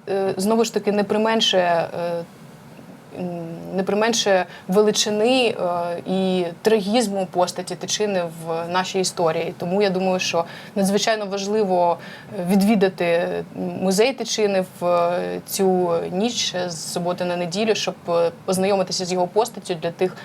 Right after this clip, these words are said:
або для тих, хто, е, з-, знає її і любить вірші Тичини, е, знову ж таки нагадати собі про нього і, е, ну, самостійно зробити висновки. Давайте, е, розкажемо про те, що ще планується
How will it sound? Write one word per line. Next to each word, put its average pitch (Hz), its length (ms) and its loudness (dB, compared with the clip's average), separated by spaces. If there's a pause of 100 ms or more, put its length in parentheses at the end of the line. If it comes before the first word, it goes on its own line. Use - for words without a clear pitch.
(140)
або 190 220 4
для 202 140 0
тих, 208 180 -2
хто, 175 560 2 (100)
е, - 180 -6 (120)
з-, 180 500 -6
знає 185 360 2
її 175 440 -6
і 165 300 -6 (180)
любить 175 360 -2
вірші 233 300 0
Тичини, 180 440 -2 (540)
е, 160 120 -6
знову 196 300 2
ж - 80 -2
таки 185 180 -2
нагадати 190 480 2
собі 202 200 -6
про 196 180 -2
нього 180 380 2
і, 175 440 -4
е, 175 260 -4 (140)
ну, 220 160 2
самостійно 185 460 -4
зробити 180 360 -2
висновки. 185 520 -2 (420)
Давайте, 214 440 2 (180)
е, 180 300 -4 (180)
розкажемо 196 560 2
про 190 140 -6
те, 190 160 0
що 202 300 0
ще 196 300 2
планується 165 640 -6